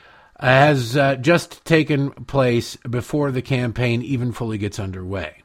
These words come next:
Here's the short version. Just before Thanksgiving,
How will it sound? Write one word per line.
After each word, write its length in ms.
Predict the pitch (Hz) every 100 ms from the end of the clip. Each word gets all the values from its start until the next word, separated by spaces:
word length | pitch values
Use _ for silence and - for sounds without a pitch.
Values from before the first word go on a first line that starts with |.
| -
Here's 200 | 147 151
the 80 | 143
short 320 | - 127 -
version. 400 | 104 90 82 98
Just 240 | 127 160
before 260 | 175 151 170
Thanksgiving, 640 | 143 147 135 - 90 90